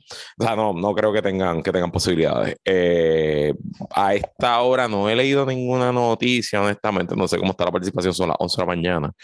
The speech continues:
Pero nada, en el episodio del miércoles damos el análisis de Trujillo Alto Politics.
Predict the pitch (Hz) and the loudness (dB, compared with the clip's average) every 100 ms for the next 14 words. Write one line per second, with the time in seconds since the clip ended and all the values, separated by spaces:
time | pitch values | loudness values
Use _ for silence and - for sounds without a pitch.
0 | - - - - 85 82 80 - 123 110 | -16 -14 -16 -6 -2 -2 -2 -2 -2 0
1 | 92 87 - 85 87 98 107 - 120 120 | 0 0 0 2 2 2 0 -2 0 2
2 | 120 117 113 104 110 123 120 113 120 120 | 2 0 -2 -2 -2 0 0 0 0 -2
3 | - 123 120 110 127 - - - - - | 0 2 2 0 -4 -4 -6 -8 -14 -18